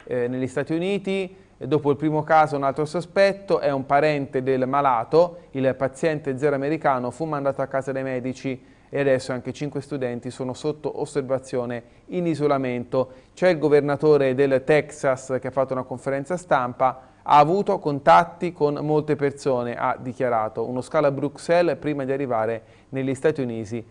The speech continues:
negli Stati Uniti dalla, eh, Liberia. Dunque davvero situazione, eh, non facile, lo sottolineiamo. E poi lo sport, siamo allo sport, cominciamo da quello che riguarda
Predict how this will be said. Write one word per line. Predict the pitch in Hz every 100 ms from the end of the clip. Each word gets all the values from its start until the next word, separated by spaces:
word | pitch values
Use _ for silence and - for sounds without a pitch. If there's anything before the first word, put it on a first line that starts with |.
| - _
negli | 131 139
Stati | 143 170 156
Uniti | 135 120 117 120 - _
dalla, | 127 131 131 127 -
eh, | 123 120
Liberia. | 123 135 127 117 113 120 113 -
Dunque | 143 131 123
davvero | 120 127 135 127 117 -
situazione, | - - 120 - 143 135 123 - - _ _
eh, | - 117 117 113
non | 127 147
facile, | - 120 107 123 117
lo | 117 127 117
sottolineiamo. | 135 127 120 117 110 104 - - - - - _
E | 135
poi | 135 208 208 170 151 143 135 117
lo | 156 185 170 156 139
sport, | 127 - 196 151 131 - 196 214 143
siamo | 151 139
allo | 139
sport, | 143 - 196 147 - 170
cominciamo | 165 135 131 156 147
da | 135 135 127 127 123 120 120
quello | 147 139
che | 131
riguarda | 127 147 147 123 131 127